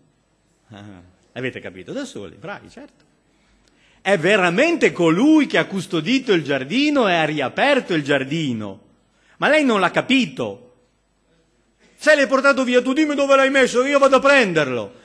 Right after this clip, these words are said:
Gesù le dice, "Maria!" Ma possibile? Eh, provate a pensare in quanti modi diversi si può pronunciare il nome di una persona.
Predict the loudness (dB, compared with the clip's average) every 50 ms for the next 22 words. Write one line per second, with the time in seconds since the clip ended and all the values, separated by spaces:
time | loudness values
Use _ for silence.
0 | _ -8 0 2 2 2 4 2 2 2 0 -2 -6 -10 -12 -14 -18 -20 -18 -12
1 | -6 -2 0 0 2 2 2 0 0 0 -2 -2 -2 0 0 0 0 0 -2 -4
2 | -6 -8 -10 -12 -16 -18 -20 -20 -20 _ _ _ _ _ _ _ -20 _ _ _
3 | _ _ -20 -20 -20 _ _ _ -20 _ _ _ _ _ _ _ -20 -20 _ _
4 | -20 _ _ _ _ _ _ _ _ _ _ _ _ -20 _ _ _ -20 -20 -20
5 | _ _ _ _ -12 -10 -10 -10 -8 -10 -14 -14 -14 -16 -12 -10 -8 -8 -8 -8
6 | -10 -12 -14 -14 -16 -18 -18 -20 -20 -20 -20 -20 _ _ _ _ -20 _ -20 _
7 | _ _ _ _ _ -20 -20 -18 -18 -16 -16 -16 -18 -20 _ _ _ _ -4 -4
8 | -4 -2 -4 -6 -8 -8 -8 -8 -8 -8 -8 -10 -12 -12 -12 -12 -12 -10 -10 -10
9 | -10 -10 -10 -10 -12 -12 -10 -10 -10 -8 -8 -10 -12 -12 -12 -10 -10 -8 -8 -8
10 | -10 -10 -12 -12 -12 -12 -10 -8 -8 -8 -8 -8 -10 -12 -12 -12 -12 -12 -12 -12
11 | -14 -8 -6 -6 -6 -6 -8 -10 -10 -8 -10 -10 -10 -10 -12 -10 -10 -12 -12 -12
12 | -12 -12 -12 -14 -14 -16 -16 -16 -18 -20 -20 -20 -20 -20 -20